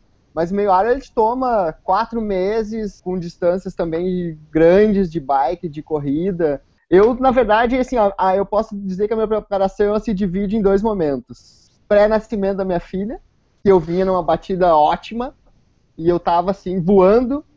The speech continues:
e pós-nascimento que o meu, a minha curva de desaceleração, ela foi antecipada. Fu-, fui obrigado, eu não tinha como manter os mo-, volumes, tanto é que eu não fiz cento e oitenta de bike, como o Marcelo deve ter feito.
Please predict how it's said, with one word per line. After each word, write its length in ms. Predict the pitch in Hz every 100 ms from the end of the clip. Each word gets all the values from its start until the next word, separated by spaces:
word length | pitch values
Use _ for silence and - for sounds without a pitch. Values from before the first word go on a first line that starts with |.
| -
e 100 | 208
pós-nascimento 880 | - 214 214 226 247 220 208 208 _
que 320 | 220 214 220
o 120 | 190 208
meu, 480 | 214 214 220 208 _ _ _ _ -
a 80 | 190
minha 160 | 214
curva 440 | 214 240 285 240 220
de 120 | 196
desaceleração, 760 | 190 208 208 202 196 185 202
ela 140 | 202 202
foi 340 | 208 208 208
antecipada. 800 | 214 208 226 226 - 156 127 117 -
Fu-, 140 | 190
fui 160 | 165 202
obrigado, 480 | 196 202 175 180 180
eu 80 | 160
não 100 | 160
tinha 240 | - 202
como 480 | 196 180 185 175 170 _ -
manter 500 | 180 185 175 190 202
os 160 | 190 180
mo-, 320 | 180 175 170
volumes, 420 | 165 170 165 202
tanto 200 | 185 180
é 80 | 185
que 100 | 202
eu 80 | 185
não 140 | 190
fiz 260 | - 196 185
cento 220 | 208 202
e 40 |
oitenta 300 | 180 185 190
de 80 | 185
bike, 460 | 160 139 180 - - _ _ _
como 360 | - 180 175 165
o 20 |
Marcelo 380 | 165 156 190 180
deve 180 | 175 170
ter 120 | 160
feito. 460 | - 147 165 -